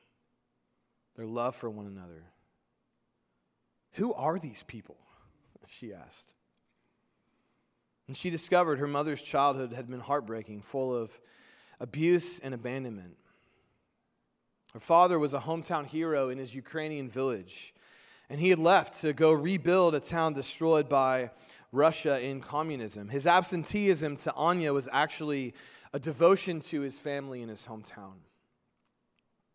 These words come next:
She discovered that before she was born, she had a brother who died of pneumonia in infancy, and it had gre-, etched great pain into her father and mother's life.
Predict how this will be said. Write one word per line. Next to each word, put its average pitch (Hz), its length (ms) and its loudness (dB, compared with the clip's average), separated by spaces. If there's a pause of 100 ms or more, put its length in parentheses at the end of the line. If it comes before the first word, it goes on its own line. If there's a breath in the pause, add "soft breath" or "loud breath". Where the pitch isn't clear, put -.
(360)
She - 160 -12
discovered 190 380 4
that 170 140 2
before 190 340 4
she 196 160 -6
was 151 160 0
born, 170 320 0
she 170 140 -6
had 156 100 4
a 143 40 0
brother 131 440 0 (580 soft breath)
who 139 80 -4
died 147 320 6
of 120 260 -4
pneumonia 135 560 -4
in 113 100 -12
infancy, 117 600 -14 (200)
and 117 120 -14
it 127 80 -10
had 127 180 -6
gre-, 135 260 0
etched 147 400 -8
great 156 320 0
pain 139 300 -10
into 123 260 -10
her 113 80 -8
father 117 380 -4
and 110 160 -10
mother's 104 320 -10
life. 98 440 -16